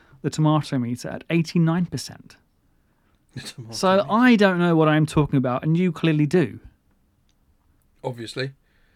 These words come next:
Speaker 1: <laughs> So,
Speaker 2: Five minutes
Speaker 1: Lynn
Speaker 2: ago, I said I'm not qualified to do a film podcast, and now obviously I do know what I'm talking about.
Speaker 1: You do, yeah. Uh, Lynn Ramsey worked on a variety of projects during her entertainment career, as I've just mentioned.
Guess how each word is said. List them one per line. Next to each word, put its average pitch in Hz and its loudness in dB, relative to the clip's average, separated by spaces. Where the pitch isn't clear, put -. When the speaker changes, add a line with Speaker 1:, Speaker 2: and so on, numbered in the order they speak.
Speaker 1:
<laughs> 147 2
So, 226 6
Speaker 2:
Five 170 -8
minutes 247 6
Speaker 1:
Lynn 226 2
Speaker 2:
ago, - -4
I - -10
said - -8
I'm 196 -8
not 131 -8
qualified 117 -6
to 120 -10
do 120 -8
a 113 -8
film 156 -4
podcast, 117 -8
and 123 -12
now 131 -4
obviously 135 -6
I 113 -4
do 131 -6
know 117 -8
what 117 -6
I'm 117 -10
talking 147 -10
about. 113 -6
Speaker 1:
You 214 2
do, 233 2
yeah. 175 4
Uh, 160 -6
Lynn 208 4
Ramsey 185 2
worked 143 -2
on 151 2
a 143 2
variety 147 -2
of 131 -4
projects 135 -6
during 135 -2
her 127 -4
entertainment 131 -6
career, 123 -6
as 123 -6
I've 127 -6
just 131 -8
mentioned. 135 -8